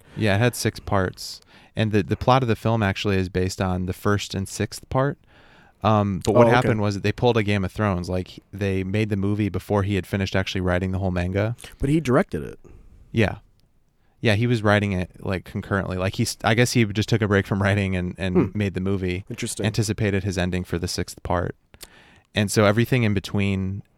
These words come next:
Speaker 1: like, the beginning and the end of the movie is kind of like a, a really quick, like, distillation of his plot from all
Speaker 2: Oh,
Speaker 1: those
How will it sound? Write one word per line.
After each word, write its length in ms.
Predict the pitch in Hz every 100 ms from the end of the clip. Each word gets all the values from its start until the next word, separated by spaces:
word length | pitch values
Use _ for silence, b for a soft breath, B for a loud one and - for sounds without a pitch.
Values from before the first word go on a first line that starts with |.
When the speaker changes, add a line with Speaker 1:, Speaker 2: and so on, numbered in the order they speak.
| _ -
Speaker 1:
like, 220 | 92 95
the 60 | 95
beginning 340 | 98 98 98
and 80 | 92
the 80 | 87
end 160 | 95
of 80 | 87
the 60 | 85
movie 320 | 90 90 87
is 120 | 90
kind 240 | - 95
of 80 | 92
like 220 | 90 87
a, 220 | 98 95 - _ _ _
a 180 | 90 87 117 - _ _
really 300 | 95 98 92
quick, 280 | - 101 92 _ -
like, 200 | 95 -
distillation 680 | 101 - 104 98 98 92
of 180 | 90 87
his 200 | - 92
plot 340 | - - 90 -
from 220 | 90 87
all 220 | 120 104
Speaker 2:
Oh, 40 |
Speaker 1:
those 100 | 90